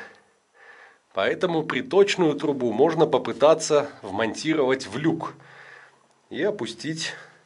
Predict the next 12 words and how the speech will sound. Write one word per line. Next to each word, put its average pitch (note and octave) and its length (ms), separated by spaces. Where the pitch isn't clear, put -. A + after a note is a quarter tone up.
до G2+ 140
уровня C3 500
пола. A#2+ 520
И A2+ 60
у B2+ 100
меня G#3 320
здесь F#3 320
родилась E3 640
интересная F3+ 720
мысль - 360
касаемо D3 600
отопления. C#3+ 720